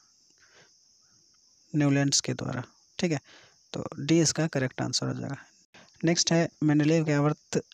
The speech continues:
नियम के अनुसार तत्वों के गुणधर्म उनके, इनमें किनके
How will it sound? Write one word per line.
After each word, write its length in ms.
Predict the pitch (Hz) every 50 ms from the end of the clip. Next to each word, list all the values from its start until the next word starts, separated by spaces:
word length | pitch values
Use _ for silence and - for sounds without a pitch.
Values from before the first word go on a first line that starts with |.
| _ _ - 165
नियम 380 | 160 147 143 143 147 151 156
के 140 | 151 - 147
अनुसार 540 | 131 147 151 143 - - 139 135 135 160 147 - _ _ _ _ _ _ _ _ _ _ _ _ _ -
तत्वों 320 | 143 139 - - 170 180
के 140 | 170 - 151
गुणधर्म 500 | 143 147 143 139 135 - 143 139 143 156 - - _ -
उनके, 320 | 151 147 143 139 - 131 139 147 - - - - - - - - - _ -
इनमें 360 | 170 165 165 156 147 139 147 147 _ _ _ -
किनके 420 | 170 165 170 175 - 185 180 175